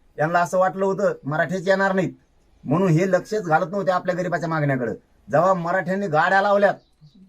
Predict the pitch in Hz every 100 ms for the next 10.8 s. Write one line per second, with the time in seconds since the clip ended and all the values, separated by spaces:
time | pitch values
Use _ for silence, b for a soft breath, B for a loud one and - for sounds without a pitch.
0 | - 135 127 196 190 190 202 139 123 156
1 | - 226 220 202 156 - - 123 101 220
2 | 226 202 180 196 190 175 175 139 - _
3 | _ - 156 - 170 160 147 135 117 -
4 | - _ 160 160 151 143 190 175 170 156
5 | 143 156 190 202 214 277 302 233 185 -
6 | - _ _ _ _ _ - 131 - _
7 | 147 190 226 269 269 226 214 214 208 202
8 | - - 135 165 208 185 208 214 196 196
9 | 196 208 202 196 208 214 - 135 - 190
10 | 208 180 185 240 269 247 185